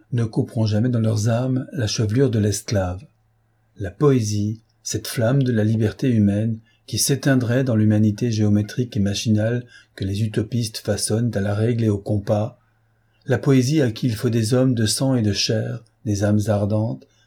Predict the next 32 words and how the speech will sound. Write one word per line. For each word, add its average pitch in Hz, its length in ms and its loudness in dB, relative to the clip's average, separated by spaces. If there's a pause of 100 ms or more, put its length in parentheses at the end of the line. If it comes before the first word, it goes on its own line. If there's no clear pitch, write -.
(300)
des 113 100 0
caractères 110 520 0
d'une 113 160 2
diversité 120 540 0
infinie, 120 560 0 (440)
des 107 100 2
volontés 110 520 2
infatigables, 120 880 -2 (400)
de 113 80 2
vrais 110 340 2
hommes 131 240 4
enfin, 113 480 -4 (480)
ceux - 180 -6
qui 107 160 -2
acceptent - 600 -4 (260)
et 107 100 -6
tiennent 131 300 2
le 117 120 4
duel 117 300 0
avec 107 220 0
la 104 80 2
destinée. 110 640 0 (720)
La 107 140 -2
poésie 135 460 2
est 139 140 2
intéressée 135 520 2
au 143 80 2
même 135 260 2
degré 131 380 0
que 131 100 -2
la 113 120 -2
société - 680 -4